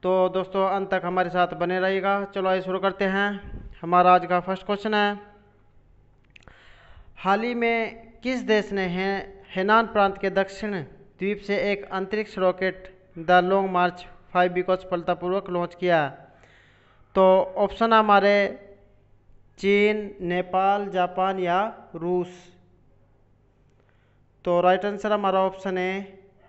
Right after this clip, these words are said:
चीन। तो आइए अब जो चीन के बारे में कुछ थोड़ा जाने। तो यह जो है प्रक्षेपण चीन के महत्वपूर्ण अंतरिक्ष कार्यक्रम को, अ, जो कार्यक्रम है उनका एक अहम पड़ाव है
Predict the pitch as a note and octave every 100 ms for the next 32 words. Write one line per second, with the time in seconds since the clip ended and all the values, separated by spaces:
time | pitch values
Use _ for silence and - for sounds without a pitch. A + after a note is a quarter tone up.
0 | _ - F#3+ F3 D#3 D#3 - - - -
1 | - - - _ _ _ _ _ _ -
2 | _ _ _ _ _ F3+ F3+ F3+ E3+ -
3 | - - _ _ _ - F3 F#3+ G3 F#3+
4 | F#3+ - - _ - E3+ E3+ F#3 F#3+ F#3
5 | F3+ F3+ F3+ F#3 F3+ F#3 - - - _
6 | - F3 E3+ F3 F3+ G3+ G#3 - - _
7 | _ _ _ _ G3+ G3+ G3+ G3+ G#3+ A3+
8 | A3 G#3 G#3 G3+ G3+ G#3 G3+ G#3 G3+ G3
9 | - - G#3+ G3+ G3 F#3 F#3+ F#3+ F#3 G3+
10 | G3 F#3+ F#3+ F#3+ - F3+ F3+ F3 F3+ F3
11 | F#3 F#3 F3+ F3 E3+ E3 F3 F3 F3+ F#3+
12 | G3+ G3 G3 F#3+ F#3 F3+ - E3 F3+ F#3
13 | - F3 F3+ F#3 F#3+ G3